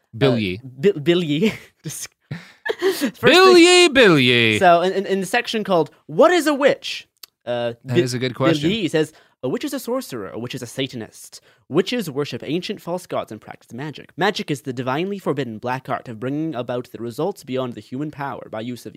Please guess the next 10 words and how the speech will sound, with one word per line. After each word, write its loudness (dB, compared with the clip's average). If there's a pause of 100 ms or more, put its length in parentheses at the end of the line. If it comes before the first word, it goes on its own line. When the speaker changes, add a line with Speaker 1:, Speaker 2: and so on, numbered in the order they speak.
(100)
Speaker 2:
evil -10
spirits, -12 (680)
and, -8
uh, -4
including -2
the -10
devil -2
and -12
his -12
demons. -12